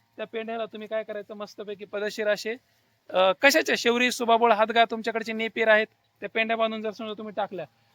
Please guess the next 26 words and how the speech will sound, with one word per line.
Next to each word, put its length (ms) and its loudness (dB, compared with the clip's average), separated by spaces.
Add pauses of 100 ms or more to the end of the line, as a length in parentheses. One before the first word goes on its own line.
(220)
मी 100 4
असे 240 4
तुम्हाला 240 4
याच्या 200 4
अगोदर 260 4
पण 280 2 (180)
जुगाड 220 2
सांगितलेले 460 -2
आहेत, 80 -4
दाखवलेले 420 -2
आहेत. 680 -20
अशा 260 -6
स्वरूपात 400 -10
थोड्या 180 -4
मोकळ्या 320 0
ठेवायच्या, 400 -10 (440)
चरतात, 420 6 (240)
फिरतात, 400 0 (520)
ज्याला 200 2
जसं 300 -2
खावं 160 2
वाटतंय 340 2
तसं 200 -6
खातात. 400 2 (460)
त्या 80 -8
हिशोबानुसार 600 -6